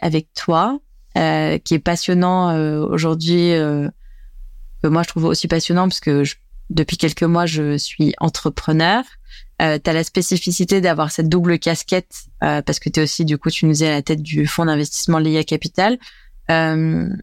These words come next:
dont on a quand même pas mal entendu parler. Est-ce que tu peux nous raconter quand même un peu l'histoire, le projet qu'il y avait derrière la création de ce fonds ? J'allais dire aussi les,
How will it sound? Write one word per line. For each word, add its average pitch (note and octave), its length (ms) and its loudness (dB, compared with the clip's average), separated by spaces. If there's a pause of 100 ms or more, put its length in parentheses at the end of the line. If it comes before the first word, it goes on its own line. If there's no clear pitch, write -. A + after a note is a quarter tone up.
(200)
dont E3 260 2
on E3 100 0
a C#3+ 320 0
quand D#3+ 80 2
même D#3 160 0
pas D#3+ 140 0
mal E3 180 0
entendu D#3 360 -2
parler. E3+ 440 2
Est-ce - 160 -2
que A#3+ 100 0
tu - 200 -4
peux - 140 2
nous F#3+ 120 4
raconter E3+ 480 0
quand G#3 120 0
même F3+ 100 2
un D#3+ 80 0
peu F#3 120 -2
l'histoire, G3 640 2
le F3 100 0
projet G3 540 0
qu'il - 140 -2
y - 20 0
avait E3 160 2
derrière E3+ 300 2
la E3 120 0
création D#3+ 440 -2
de F#3 60 0
ce E3+ 180 -2
fonds ? G#3+ 340 0 (520)
J'allais F3 160 2
dire F#3+ 160 0
aussi G3 280 0
les, E3 640 2